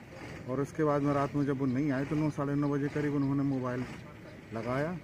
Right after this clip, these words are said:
तो मोबाइल स्विच ऑफ आया था, उनकी बात नहीं हो पाई। जब आज सुबह उन्होंने जाकर देखा तो उसकी डेड बॉडी वहाँ पर उन्हीं के खेत पे पाई गई है, जिसके नाक पर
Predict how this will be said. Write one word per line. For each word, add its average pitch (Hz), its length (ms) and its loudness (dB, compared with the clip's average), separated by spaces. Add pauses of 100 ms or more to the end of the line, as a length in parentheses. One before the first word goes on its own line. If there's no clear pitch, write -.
(640)
तो 160 260 2
मोबाइल 147 380 4
स्विच 139 260 -2
ऑफ 131 280 0
आया 107 180 -4
था, 139 200 -8 (720)
उनकी 135 260 0
बात 113 300 -2
नहीं 107 100 -4
हो 95 120 -10
पाई। 87 240 -10 (960)
जब 135 140 -2
आज 143 140 2
सुबह 147 320 2
उन्होंने 160 380 4
जाकर 147 300 0
देखा 135 300 0
तो 180 120 -4
उसकी 156 220 -4
डेड 131 280 0
बॉडी 131 280 2
वहाँ 113 260 0
पर 139 280 -6
उन्हीं 143 180 4
के 147 100 -2
खेत 120 220 -4 (120)
पे 220 60 -4 (680)
पाई 123 160 0
गई 139 180 4
है, 156 160 -2 (540)
जिसके 165 340 2
नाक 131 260 2 (120)
पर 165 80 -2